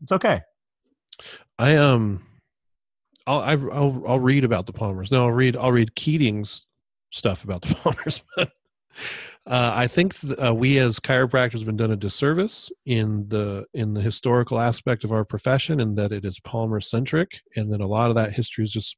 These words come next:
Speaker 2: been sort of rewritten to give, uh, B J Palmer, uh, a very fair light, and we haven't
Speaker 1: Mm-hmm.
Speaker 2: treated him as a human. And, um,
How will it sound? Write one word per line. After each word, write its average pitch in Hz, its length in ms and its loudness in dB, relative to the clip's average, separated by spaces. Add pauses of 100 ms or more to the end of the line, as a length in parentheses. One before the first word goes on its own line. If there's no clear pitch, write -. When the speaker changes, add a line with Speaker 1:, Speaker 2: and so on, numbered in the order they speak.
Speaker 2:
been 107 160 -4
sort 110 240 -2
of 98 120 -2
rewritten 131 540 0 (800)
to 104 300 0
give, 107 380 0
uh, 101 240 -6
B 107 180 -2
J 107 160 0
Palmer, 107 580 -2
uh, 95 340 -10
a 107 180 -12
very 107 260 -6
fair 110 320 -2
light, 104 460 -4 (180)
and 113 160 -6
we 110 80 -2
haven't 113 200 0
Speaker 1:
Mm-hmm. 139 40 -10
Speaker 2:
treated 110 300 -2
him 104 180 -4 (100)
as 104 200 -6
a 95 40 -10
human. 143 520 0 (800)
And, 101 380 -4 (100)
um, 95 420 -8